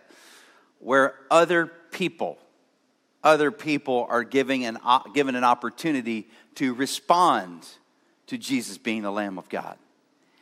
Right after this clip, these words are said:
And that is, that's really what I want to present to you today. There's some people in here today that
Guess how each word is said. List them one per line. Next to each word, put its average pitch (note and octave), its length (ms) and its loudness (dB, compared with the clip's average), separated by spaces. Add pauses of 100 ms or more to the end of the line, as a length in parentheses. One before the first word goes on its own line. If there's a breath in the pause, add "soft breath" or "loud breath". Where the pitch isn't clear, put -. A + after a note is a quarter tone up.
(260 soft breath)
And B2 180 -2
that D#3 260 6 (240)
is, C#3 540 2 (960 soft breath)
that's F3 160 -6
really G#3 200 8
what F3 200 8
I E3 60 8
want D#3+ 280 4
to - 80 -18
present D3+ 640 0
to C#3 100 -2
you C3 280 0
today. A#2+ 580 4 (460)
There's B2 160 -6
some E3 220 2
people E3+ 340 2
in E3 80 0
here E3 140 2
today F3+ 300 6
that D3+ 360 4